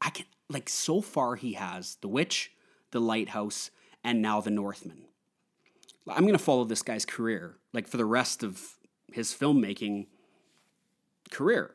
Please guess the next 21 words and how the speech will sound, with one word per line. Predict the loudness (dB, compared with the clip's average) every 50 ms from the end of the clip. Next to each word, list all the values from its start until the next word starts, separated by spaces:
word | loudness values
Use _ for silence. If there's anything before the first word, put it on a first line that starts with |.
| -12 -10 -10
<laughs> | 4 8
I'm | 8 8 8 6 4
gonna | 4 4 2
follow | 2 2 4 4 4 4 2 0
it | -4 -8 _ _ _
because | -10 -4 -2 0 0 0 2
he's | 2 2 2 2
so | 0 0 0 2 2 2 4 4 2 2 0 -2 -6 _ _ _ _ _ _ _ _ _ _ _
damn | -2 0 0 2 2 2 0 0 -2 -4 -10 _ _ _ _ _ _ _ _ _ 2
interesting. | 4 4 6 4 2 0 0 -2 -2 -4 -6 -10 -12 -18 _ _ _ _ _ _ -20 _ _ _ _ _ 0
And | 2 4
the | 4 4
choices | 4 4 6 6 6 6 4 2 0 0
he | 0 0
makes, | 0 -2 -4 -8 -8 -8 -6 -6
he's | -4 0 2
not | 4 4 4
afraid | 2 -2 -2 0 0 0 0 -2
to | -4
do | -2 2 4 4 4
anything. | 4 4 2 2 0 -2 -10 -18 -18